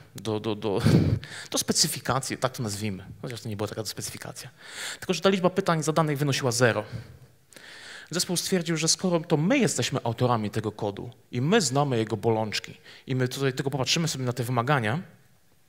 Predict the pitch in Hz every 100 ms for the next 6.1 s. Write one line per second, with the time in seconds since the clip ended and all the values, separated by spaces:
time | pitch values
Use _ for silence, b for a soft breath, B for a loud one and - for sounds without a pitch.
0 | _ _ - 127 135 139 131 131 123 123
1 | 127 120 - 117 - 117 110 107 110 -
2 | 113 90 - - - _ _ _ _ _
3 | _ _ B B B B B B B B
4 | B _ - - 190 170 160 147 147 143
5 | 139 127 104 - 110 101 - 107 101 -
6 | 127